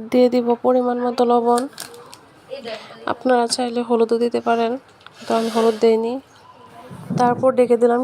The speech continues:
কিছুক্ষণের জন্য। আমি ভেবেছিলাম হয়তো কুমড়ো পাতা থেকে পানি উঠবে, কিন্তু কোনো পানি ওঠেনি। তাই কিছুক্ষণ নাড়াচাড়া, নাড়াচাড়া,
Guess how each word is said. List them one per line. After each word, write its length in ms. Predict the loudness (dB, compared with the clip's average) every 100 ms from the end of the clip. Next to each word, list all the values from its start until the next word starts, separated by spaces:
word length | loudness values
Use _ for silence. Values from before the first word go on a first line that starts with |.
| 0
কিছুক্ষণের 480 | -2 -2 -2 0 0
জন্য। 180 | 0 0 -4 -8 -18 -10
আমি 120 | 0 2
ভেবেছিলাম 480 | 4 4 4 4 2 2
হয়তো 240 | 0 2 2
কুমড়ো 260 | 2 2 0
পাতা 160 | 0 -2
থেকে 160 | 0 2 2
পানি 160 | 2 2
উঠবে, 260 | 2 4 2 2 -6 -20 -20 -20 -20 -20 -6
কিন্তু 180 | 0 2 2
কোনো 140 | 2 2 2
পানি 160 | 4 4
ওঠেনি। 340 | 4 2 2 0 -4 -20 _ -20 -12 0
তাই 140 | 0 2
কিছুক্ষণ 360 | 2 2 2 2
নাড়াচাড়া, 400 | 2 0 2 0 2
নাড়াচাড়া, 380 | 0 0 -2